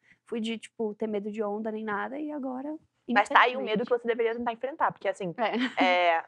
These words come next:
Speaker 2: você gostava antes de mergulhar,
Speaker 1: Sim.
Speaker 2: então não é que era um medo que você sempre teve, e é, é só você não surfar. Eu acho também que tem alguns medos que são saudáveis de ter, por exemplo, tipo, eu não tenho a menor vontade de pular de paraquedas ou
Speaker 1: Ai, eu
Speaker 2: pular de
Speaker 1: também.
Speaker 2: um,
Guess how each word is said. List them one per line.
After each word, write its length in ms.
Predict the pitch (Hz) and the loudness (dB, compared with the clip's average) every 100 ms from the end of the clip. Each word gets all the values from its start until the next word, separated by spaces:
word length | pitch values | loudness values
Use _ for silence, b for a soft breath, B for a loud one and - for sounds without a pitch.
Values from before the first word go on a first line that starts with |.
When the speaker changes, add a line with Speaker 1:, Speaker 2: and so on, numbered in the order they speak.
| - | -4
Speaker 2:
você 280 | 175 170 180 | -2 0 0
gostava 520 | 196 - 180 190 294 | -2 2 6 6 4
antes 240 | 180 196 - | 0 -4 -4
de 60 | |
mergulhar, 460 | 185 175 170 160 - | -4 -2 0 0 -4
Speaker 1:
Sim. 300 | - - 226 180 | -14 -8 -6 -4
Speaker 2:
então 160 | 175 170 | -4 -4
não 80 | |
é 60 | 160 | -4
que 80 | 196 | -6
era 80 | 180 | -6
um 20 | |
medo 160 | 175 | -6
que 60 | 180 | -8
você 80 | 170 | -10
sempre 240 | 175 165 | -10 -8
teve, 340 | - 151 208 - _ _ _ - | -4 -4 -4 -8 _ _ _ -6
e 360 | 202 214 320 - _ _ _ _ - | -2 -2 -4 -8 _ _ _ _ -2
é, 500 | 202 202 202 202 196 208 | -2 0 -4 -4 -4 -6
é 40 | |
só 120 | 202 | -10
você 140 | 220 294 | -8 -8
não 120 | 302 | -6
surfar. 360 | 403 - 392 202 | -6 0 2 2
Eu 120 | 202 | 2
acho 180 | 220 - | 2 0
também 160 | 233 | -8
que 60 | 247 | -6
tem 80 | 262 | -4
alguns 200 | 240 269 | -4 0
medos 160 | 247 - | 0 0
que 20 | |
são 100 | 320 | -4
saudáveis 480 | 370 381 - 208 196 | -4 2 2 2 -2
de 80 | 190 | -4
ter, 180 | 196 175 | -2 -2
por 160 | 196 | -2
exemplo, 360 | 226 233 170 165 | -2 -4 -6 -6
tipo, 340 | - - 175 - b b b - | -10 -4 -6 -6 b b b 2
eu 180 | 220 | 2
não 120 | 285 339 | 2 -4
tenho 160 | 262 | -6
a 20 | |
menor 320 | 233 254 233 339 | -4 -4 -4 -4
vontade 380 | 320 226 202 | 0 0 0
de 140 | 214 202 | -2 -8
pular 260 | - 185 180 | -2 0 0
de 80 | |
paraquedas 640 | - 185 175 175 180 175 165 | 0 -2 0 -2 -2 -2 0
ou 220 | 165 160 | 0 0
Speaker 1:
Ai, 80 | 240 | -4
eu 60 | - | 0
Speaker 2:
pular 180 | 151 | 2
de 100 | 170 180 | 2 -4
Speaker 1:
também. 120 | |
Speaker 2:
um, 40 | 170 | -8